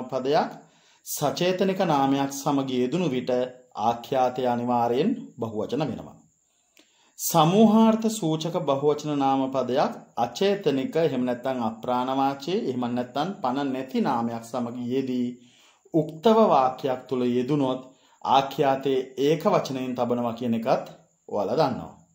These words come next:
උදාහරණයක් වශයෙන් අපි ගත්තාම, "වලාපෙළ කම්මැලි ලෙස පාවේ. තුරු සමූහය වනය අලංකාර කරයි. කෙසෙල් කැන් ඉදී තිබේ."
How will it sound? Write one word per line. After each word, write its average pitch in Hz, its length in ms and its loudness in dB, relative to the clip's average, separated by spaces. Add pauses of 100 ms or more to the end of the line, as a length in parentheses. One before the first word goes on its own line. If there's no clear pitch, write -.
(680)
උදාහරණයක් 123 640 2
වශයෙන් 123 300 -4
අපි 117 160 -6
ගත්තාම, 117 540 -2 (600)
"වලාපෙළ 131 760 4
කම්මැලි 123 480 0
ලෙස 120 240 -2
පාවේ. 98 520 -2 (640)
තුරු 160 240 4
සමූහය 135 600 0 (340)
වනය 123 380 2
අලංකාර 113 600 0
කරයි. 92 360 -6 (800)
කෙසෙල් 160 460 2
කැන් 190 260 -2 (160)
ඉදී 139 340 -6
තිබේ." 113 380 -4